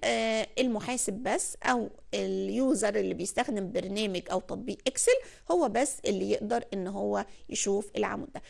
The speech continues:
ده مثال بسيط انا بقوله لكم، لكن هي الاخفاء والاظهار دي، الهايد والانهايد،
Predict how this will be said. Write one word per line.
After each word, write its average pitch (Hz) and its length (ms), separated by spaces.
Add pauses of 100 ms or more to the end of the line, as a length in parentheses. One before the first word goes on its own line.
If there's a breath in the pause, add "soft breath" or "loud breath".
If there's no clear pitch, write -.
(160 loud breath)
ده 392 100 (120)
مثال 440 300
بسيط 370 380
انا 220 100
بقوله 220 340
لكم، - 240 (220 loud breath)
لكن 196 320
هي 220 380
الاخفاء - 560
والاظهار 254 640
دي، 233 180
الهايد 247 360
والانهايد، 294 600